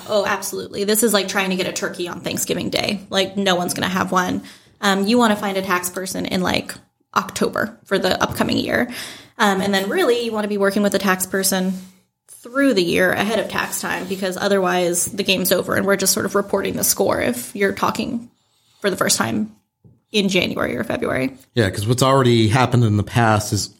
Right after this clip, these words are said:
Speaker 2: already happened. There's no way to change that or have strategized. What you did already exists.
Speaker 1: Yeah, your cards have been dealt and we're just sort of, there's nothing we can do to re-, uh, give you a new hand there. We're just sort of working with what you got.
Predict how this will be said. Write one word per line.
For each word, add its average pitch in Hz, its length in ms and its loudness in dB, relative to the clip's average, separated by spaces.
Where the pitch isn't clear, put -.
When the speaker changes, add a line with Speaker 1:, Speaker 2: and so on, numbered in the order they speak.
Speaker 2:
already 98 220 0
happened. 117 420 2
There's 95 120 0
no 107 120 2
way 95 100 0
to 90 80 -8
change 117 380 2
that 107 180 2
or 95 160 4
have 92 160 -2
strategized. 95 960 0
What 113 180 -2
you 107 100 2
did 98 460 2
already 92 300 4
exists. - 760 -2
Speaker 1:
Yeah, 214 160 -2
your 196 140 -4
cards 196 280 0
have 185 80 -6
been 175 140 -10
dealt - 240 -4
and 208 80 0
we're 185 140 2
just 190 160 0
sort - 180 -2
of, - 300 -8
there's 190 160 -2
nothing 185 180 -2
we 190 80 -2
can 190 160 2
do 185 140 4
to 180 80 0
re-, 180 240 -2
uh, - 260 0
give 196 140 0
you 185 80 2
a - 20 2
new 185 120 0
hand 185 300 2
there. 180 140 0
We're 190 80 2
just 190 120 -2
sort 196 100 -2
of 196 80 -4
working 190 240 0
with 185 100 -2
what 190 120 -2
you - 60 -8
got. - 380 -2